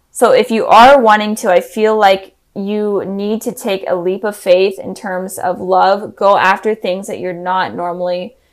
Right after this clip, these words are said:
used to going after. Going, go after, um,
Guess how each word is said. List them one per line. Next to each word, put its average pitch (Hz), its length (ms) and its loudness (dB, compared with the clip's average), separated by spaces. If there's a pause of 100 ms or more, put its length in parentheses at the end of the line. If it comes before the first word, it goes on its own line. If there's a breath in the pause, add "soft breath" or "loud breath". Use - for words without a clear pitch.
(160)
used 214 380 -4
to 196 80 -2
going 185 220 -2
after. 185 360 -6
Going, 185 480 -6
go 190 160 0
after, 185 540 0
um, 175 500 -8